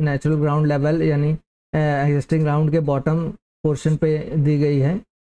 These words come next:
और जो पांच reading है एल टू से आर टू तक वो हमारे existing ground के top पे दी गई है। तो जो top हमारा होता है existing ground का वो top width कहलाता है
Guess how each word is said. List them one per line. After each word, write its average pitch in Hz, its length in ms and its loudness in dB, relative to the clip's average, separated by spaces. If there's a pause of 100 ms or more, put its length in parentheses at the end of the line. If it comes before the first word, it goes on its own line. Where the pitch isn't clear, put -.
और 143 100 0
जो 160 120 2
पांच 156 340 -2
reading 160 340 2
है 160 260 0 (140)
एल 147 160 0
टू 165 160 0
से 160 240 0
आर 143 180 -2
टू 156 160 0
तक 175 220 -2 (340)
वो 151 80 0
हमारे 151 360 2
existing 151 400 -2
ground 151 260 0
के 165 100 2
top 143 300 -2
पे 147 100 0
दी 127 160 0
गई 120 200 0
है। 113 140 -4
तो 147 160 -4
जो 151 200 2
top 160 420 -2
हमारा 156 340 2
होता 156 300 0
है 156 60 0
existing 147 360 0
ground 139 280 0
का 160 100 0
वो 165 160 0
top 147 280 -2
width 151 260 0
कहलाता 147 500 0
है 175 140 -2